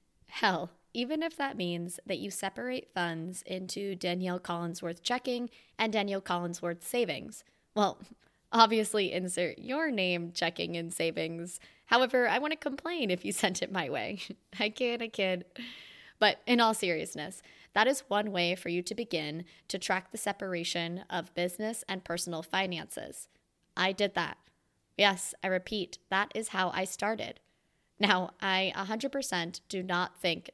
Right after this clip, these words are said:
that this is a workflow you should sustain and keep for a while. This is one that will make things like your taxes and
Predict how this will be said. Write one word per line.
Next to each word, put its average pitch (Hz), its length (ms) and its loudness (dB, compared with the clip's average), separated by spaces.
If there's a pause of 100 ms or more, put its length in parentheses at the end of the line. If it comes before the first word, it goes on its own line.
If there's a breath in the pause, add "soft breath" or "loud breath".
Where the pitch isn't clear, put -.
(100)
that 170 220 0 (100)
this 180 200 0
is 185 180 -2
a - 80 -4
workflow 175 760 0
you 175 140 -4
should 170 280 -2
sustain 185 760 0
and 165 640 -2
keep - 340 -6
for 180 200 0
a 160 100 2
while. 147 400 -2 (680 soft breath)
This 226 160 2
is 269 200 -4
one 208 380 2
that 185 140 2
will 180 140 0
make 180 280 0
things 175 440 -2
like 165 200 -2
your 165 100 -2
taxes 202 760 0
and 170 380 -4